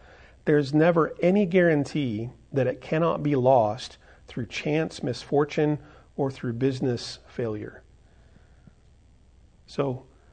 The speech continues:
that's the futility of it. The futility of acquiring wealth is that it doesn't last. What did Jesus say?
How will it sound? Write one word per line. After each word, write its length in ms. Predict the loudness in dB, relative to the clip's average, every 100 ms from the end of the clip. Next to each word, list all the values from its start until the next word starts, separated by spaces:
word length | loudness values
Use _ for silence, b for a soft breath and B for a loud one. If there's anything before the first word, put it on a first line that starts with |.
| b b b
that's 180 | -4 -2
the 120 | -2
futility 580 | -2 -4 -6 -4 -2 -4
of 120 | -8
it. 160 | -14 -18 -20 -20 -20 _ _ _ _ -20 _ _ -12
The 80 | -10
futility 880 | -6 -8 -4 2 4 4 2 -4 -8 -6
of 120 | -6
acquiring 520 | -2 2 2 2 0
wealth 480 | -2 -4 -6 -6 -16 b b _
is 140 | -6 -2
that 120 | -2
it 100 | -2
doesn't 320 | -4 -4 -6
last. 480 | -6 -6 -8 -14 -16 -20 _ _ _ _ _ _ _ _ -20 -20 -20 b b b b _
What 80 | 0
did 100 | 0
Jesus 340 | 0 -4 -4
say? 260 | -4 -6 -8